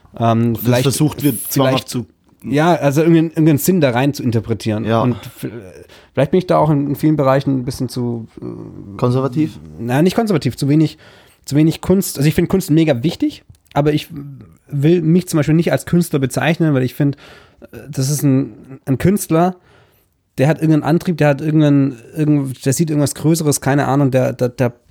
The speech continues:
Speaker 1: der produziert mit irgendwas und schafft irgendwelche Welten und die, die Welten, die müssen gar nicht für alle verständlich sein und, und zu verstehen sein.
Speaker 2: Was ja auch voll gut ist so.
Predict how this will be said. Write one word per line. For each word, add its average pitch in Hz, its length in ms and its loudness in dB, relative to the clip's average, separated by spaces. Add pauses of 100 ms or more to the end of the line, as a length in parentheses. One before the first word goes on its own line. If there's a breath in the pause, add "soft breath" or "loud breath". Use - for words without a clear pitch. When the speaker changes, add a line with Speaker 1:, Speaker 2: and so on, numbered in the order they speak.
(100)
Speaker 1:
der 117 100 0
produziert 151 560 -2 (300)
mit 147 160 0
irgendwas 170 360 2
und 139 80 -2
schafft - 180 -2
irgendwelche 151 300 2
Welten 165 320 2
und 135 120 0
die, 139 140 -2
die 139 400 -6
Welten, 151 400 2
die 135 80 0
müssen 143 240 2
gar 131 160 2
nicht 139 160 0
für 131 340 0 (560 soft breath)
alle 127 240 0
verständlich 139 600 -2
sein 120 240 0
und, 120 160 -2
und 117 180 -4
zu - 100 -10
verstehen 151 380 0
sein. 117 140 2
Speaker 2:
Was 123 80 2
ja 113 80 4
auch 110 80 -2
voll 110 180 -4
gut 113 200 -2
ist 104 140 -4
so. 90 160 -6